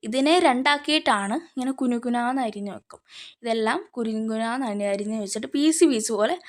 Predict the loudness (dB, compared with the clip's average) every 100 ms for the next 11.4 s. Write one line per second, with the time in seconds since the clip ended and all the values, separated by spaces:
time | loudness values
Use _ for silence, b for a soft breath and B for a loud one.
0 | B B -4 -2 0 -2 -2 -4 -8 -16
1 | -18 _ _ _ _ _ _ _ _ _
2 | _ _ _ -6 -4 2 4 4 4 2
3 | 4 2 4 4 4 0 -4 -8 -8 -12
4 | _ -8 -2 0 0 0 2 4 4 4
5 | 2 -4 -10 -6 -2 0 2 2 2 0
6 | -2 B B B -2 -2 -2 -4 -2 0
7 | 0 -2 -2 -2 -4 -6 -6 -2 0 0
8 | 0 0 -2 -4 -4 -6 -6 -12 -18 -18
9 | -10 -8 -8 B B B _ -4 -2 0
10 | 2 4 4 4 4 6 6 6 4 4
11 | 4 0 -2